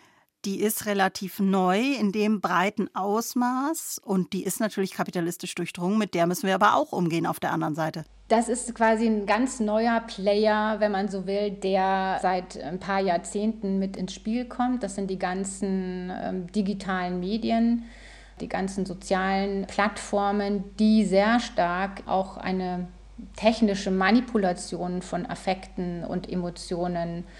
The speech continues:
Speaker 2: bewirken. Und das sind quasi Manipulationsformen, die zum Teil aber sehr, sehr unterschwellig stattfinden. Also vielleicht auch gar nicht deutlich verbalisiert werden kann und deswegen auch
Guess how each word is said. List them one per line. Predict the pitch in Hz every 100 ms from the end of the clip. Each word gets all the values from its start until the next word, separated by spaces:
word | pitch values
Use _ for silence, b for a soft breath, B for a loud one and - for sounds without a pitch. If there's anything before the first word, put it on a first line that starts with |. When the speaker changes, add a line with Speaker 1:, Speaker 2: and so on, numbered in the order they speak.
| B B B B B B -
Speaker 2:
bewirken. | 170 175 185 202 202 - - - - -
Und | 202 196
das | 220 -
sind | 233 226 220 220 - -
quasi | - 202 202 202
Manipulationsformen, | 202 196 202 196 190 185 - 262 311 - 190 190 196 202
die | 208 202
zum | 202
Teil | 196 208 220 214
aber | 190 190
sehr, | 196 208 208 196
sehr | 202 196 196
unterschwellig | 269 277 226 - 156 147 139
stattfinden. | - - 160 - - 160 147 156 160 147 -
Also | 175 180
vielleicht | - 190 202 202 -
auch | 175 185
gar | - 196
nicht | 208 202 -
deutlich | 196 196 202 196 190 190
verbalisiert | 185 180 185 185 175 226 262 -
werden | 160 165
kann | - 160 160
und | 170
deswegen | 180 202 185 175 180
auch | 175 175